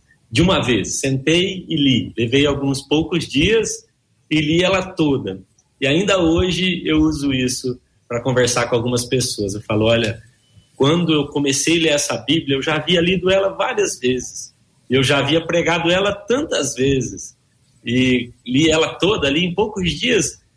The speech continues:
E eu falei assim: "E a-, e agora eu terminei de ler a Bíblia não sei por quantas vezes mais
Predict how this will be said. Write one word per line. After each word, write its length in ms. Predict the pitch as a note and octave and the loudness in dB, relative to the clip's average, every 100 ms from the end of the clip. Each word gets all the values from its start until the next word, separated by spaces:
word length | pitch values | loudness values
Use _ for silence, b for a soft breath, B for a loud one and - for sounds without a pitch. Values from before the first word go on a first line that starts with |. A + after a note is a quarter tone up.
| _ - | _ 0
E 40 | |
eu 200 | D#3 - | 0 2
falei 240 | C#3 C3+ | 0 0
assim: 260 | C3 - A#2+ | -2 -2 -2
"E 60 | B2 | 0
a-, 240 | B2 A#2+ | 0 -2
e 120 | B2+ C3+ | 0 0
agora 520 | C3+ A2+ C#3 D#3+ D3+ | 0 0 0 2 0
eu 60 | |
terminei 480 | C#3 D3+ D3 C#3 D#3+ | -2 -2 0 2 2
de 140 | - C#3 | 0 0
ler 100 | D3 | 0
a 80 | C3 | 0
Bíblia 300 | C#3+ C#3+ D3 | -2 -2 -4
não 120 | C#3 | -4
sei 220 | - D3+ | -2 -4
por 180 | - C3+ | -4 -4
quantas 360 | D3+ D3+ D3 - | -2 0 -2 0
vezes 320 | C#3+ B2+ A#2+ | -2 -2 -4
mais 480 | C3+ E3+ F#3 - | 0 0 0 -4